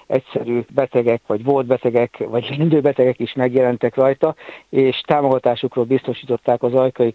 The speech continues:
Kórház sürgőségi beteg ellátó osztálynak visszaállítását, amit a betegellátó osztály főorvosa meg is köszön nekik, és úgy néz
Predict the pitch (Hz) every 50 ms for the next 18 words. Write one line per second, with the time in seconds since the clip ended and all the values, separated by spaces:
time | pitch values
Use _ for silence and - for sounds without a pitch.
0 | _ - - 131 131 123 117 117 113 113 110 - - - - - - - - -
1 | - - - 147 135 127 127 123 - 131 127 127 127 139 - - 131 123 131 120
2 | 120 127 127 120 - 143 147 151 - - 139 127 123 120 - 139 123 123 147 160
3 | - - - - 135 120 117 113 120 117 113 - - 120 120 117 - - 151 156
4 | 175 - - _ - - - - - - - 143 143 143 131 - - 135 135 131
5 | 127 - _ _ _ _ - - 156 151 - 143 131 120 123 - 135 135 - -
6 | - 123 117 - - 139 139 135 131 120 120 123 - - 139 131 131 127 _ -
7 | - - 117 123 127 120 113 113 - - - - - - _ _ _ - - 147
8 | - - 147 135 135 131 135 135 - 170 170 - - - - - - 131 135 -
9 | 165 185 190 156 160 143 135